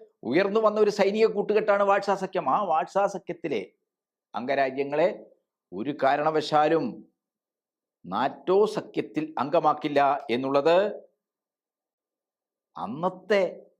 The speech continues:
അമേരിക്കൻ സ്റ്റേറ്റ് സെക്രട്ടറി മിസ്റ്റർ ജെയിംസ് ബേക്കർ ഗോർബച്ചോവിന് നൽകിയ ഉറപ്പാണ് തൊണ്ണൂറുകളുടെ ആദ്യം. പക്ഷെ അതെല്ലാം ലംഘിച്ചുകൊണ്ട് ഇന്ന് നമ്മൾ കാണുന്ന എന്താണ്? കിഴക്കൻ യൂറോപ്പിലെ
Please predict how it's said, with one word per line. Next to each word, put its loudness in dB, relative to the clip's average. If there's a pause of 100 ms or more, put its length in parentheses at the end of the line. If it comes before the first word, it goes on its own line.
അമേരിക്കൻ -2
സ്റ്റേറ്റ് -2
സെക്രട്ടറി -6 (340)
മിസ്റ്റർ -4 (220)
ജെയിംസ് -6 (600)
ബേക്കർ 2 (920)
ഗോർബച്ചോവിന് -2
നൽകിയ -6 (200)
ഉറപ്പാണ് -6 (480)
തൊണ്ണൂറുകളുടെ -8
ആദ്യം. -20 (1200)
പക്ഷെ -12
അതെല്ലാം -2 (120)
ലംഘിച്ചുകൊണ്ട് -6 (140)
ഇന്ന് -6
നമ്മൾ -4 (120)
കാണുന്ന 0
എന്താണ്? 2 (1040)
കിഴക്കൻ -2
യൂറോപ്പിലെ 2